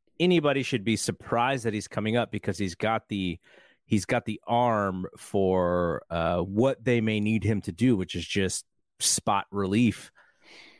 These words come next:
Uh, but his minor league stats, if you were to look at his minor league stats, you would go, "Hmm, interesting." He's not really the dominating minor leaguer that someone like Kyle Harrison is.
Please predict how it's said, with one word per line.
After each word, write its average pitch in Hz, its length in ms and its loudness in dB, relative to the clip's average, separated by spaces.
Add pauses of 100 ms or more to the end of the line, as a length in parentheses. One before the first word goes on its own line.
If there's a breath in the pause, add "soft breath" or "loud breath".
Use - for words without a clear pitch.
Uh, 123 260 2
but 143 220 0
his 139 180 4
minor 202 300 4
league 185 160 6
stats, 226 480 0
if 151 100 -8
you 165 80 2
were 175 60 6
to 175 40 6
look 175 180 2
at 160 60 2
his 135 140 2
minor 160 240 2
league 147 140 2
stats, 180 460 0
you 127 60 -2
would 120 160 0
go, 131 420 2
"Hmm, 139 800 -2
interesting." 120 680 0
He's 131 280 0
not 151 260 0
really 127 640 2
the 101 420 2 (640 soft breath)
dominating 127 1080 2 (300)
minor 127 540 4
leaguer 117 500 2
that 95 380 -2
someone 104 240 -2
like 101 160 -2
Kyle 92 280 -2
Harrison 127 520 0
is. 85 400 -6